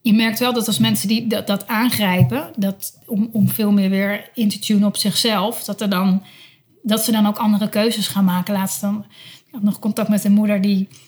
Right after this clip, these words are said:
ehm, die zat eigenlijk ook heel erg met de baan van, "Ik, ik wil het eigenlijk niet, het kost me zoveel energie." En even een paar keer zo over gehad. En laatst zag ik op, op Instagram zag ik dat ze van, dat ze haar eerste dag een paar nieuwe werk had. Dus ik vroeg daarna en zei ze, "Ja, ja, ik heb het gedaan." En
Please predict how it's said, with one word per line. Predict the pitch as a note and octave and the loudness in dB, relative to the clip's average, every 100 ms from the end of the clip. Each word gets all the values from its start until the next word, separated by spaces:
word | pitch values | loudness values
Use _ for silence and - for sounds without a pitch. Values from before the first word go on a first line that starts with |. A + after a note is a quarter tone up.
| - - _ _ _ _ _ | -20 -20 _ _ _ _ _
ehm, | - F#3+ F#3 F#3 | 0 2 4 2
die | F#3+ | 0
zat | G3+ | -2
eigenlijk | F#3+ D#3+ A3+ | -2 -2 -2
ook | A#3 | 2
heel | B3 | 2
erg | G#3+ | 2
met | G#3+ | 2
de | G3+ F#3 | 2 2
baan | G#3 G3 G3 | 2 2 0
van, | F#3+ | 0
"Ik, | F#3 - | -4 -6
ik | - - | -12 -4
wil | A3+ | -2
het | A3+ | -2
eigenlijk | G#3 - G#3 | -2 -2 0
niet, | G#3 | 0
het | - | -2
kost | D#3+ G#3 | -4 -2
me | |
zoveel | F#3+ A3 A3 G#3 | 0 0 -2 0
energie." | G3+ G#3 F3+ G#3 G#3+ G#3+ | 4 4 4 2 2 0
En | F#3+ F#3 F#3 - _ _ _ _ _ - | 2 2 0 -6 _ _ _ _ _ -14
even | G#3 G3+ | -4 -4
een | - | -2
paar | A#3+ C#4 | 0 0
keer | C4 A3 | 0 -2
zo | A#3 | 0
over | G#3+ G#3+ | -2 -2
gehad. | G3 G3 A3+ A#3 | -2 0 0 0
En | - G3+ | -2 2
laatst | G#3 G3+ - | 2 2 0
zag | G#3+ G#3+ | -2 -2
ik | G#3+ | -4
op, | G3 - - | -6 -10 -12
op | - - | -12 -2
Instagram | A#3+ A3 A#3 G#3+ G#3+ | 0 2 2 2 2
zag | G3 G3 | 0 0
ik | G3 | -2
dat | G#3 - | -2 -4
ze | F#3+ | -8
van, | G#3+ A3 | -6 -4
dat | G#3+ G#3 | -4 -2
ze | |
haar | G3+ G#3+ | -4 0
eerste | G#3 - | 0 0
dag | G#3+ | -4
een | - | -2
paar | G#3 | 0
nieuwe | G3+ G3 F#3+ | 2 2 2
werk | A3+ A#3+ A#3 | 2 0 -2
had. | E3 - | -6 -6
Dus | F#3+ - | -6 -8
ik | - | -8
vroeg | A3 G3+ | -6 -4
daarna | G#3 G#3+ G#3 G#3 | -2 -2 0 -2
en | G3+ | -4
zei | G#3+ | -8
ze, | C4+ | -8
"Ja, | - - | -10 -10
ja, | D#4 | -10
ik | C4 - | -10 -10
heb | |
het | - - | -14 -8
gedaan." | A3 B3+ C4+ B3+ | -2 0 0 0
En | G#3+ | 2